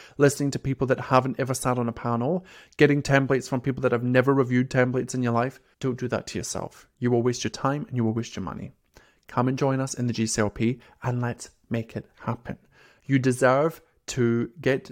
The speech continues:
your dream graduate nursing role, and we can totally make that happen with you. So let's do this. Come and join us in the Graduate Career Launch Program. We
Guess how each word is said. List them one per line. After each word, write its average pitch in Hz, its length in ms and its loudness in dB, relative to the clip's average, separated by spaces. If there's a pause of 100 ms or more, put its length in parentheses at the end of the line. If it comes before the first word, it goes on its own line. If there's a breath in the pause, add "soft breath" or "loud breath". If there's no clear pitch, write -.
your 123 180 4
dream 135 480 -4
graduate 120 380 -2
nursing 120 340 -6
role, 117 300 -4 (280)
and 131 140 0
we 131 80 0
can 131 100 -4
totally 120 260 -6
make 117 180 -6
that - 140 -10
happen - 260 -10
with - 200 -10
you. - 120 -10 (680 loud breath)
So 165 480 10 (580)
let's 147 360 4
do 175 180 6
this. - 380 0
Come - 300 -2
and 190 100 2
join 190 240 6
us 175 220 -2
in 143 100 0
the 143 80 0
Graduate 135 300 0
Career 139 160 0
Launch 131 280 -4
Program. 123 440 0 (320 soft breath)
We 160 520 -2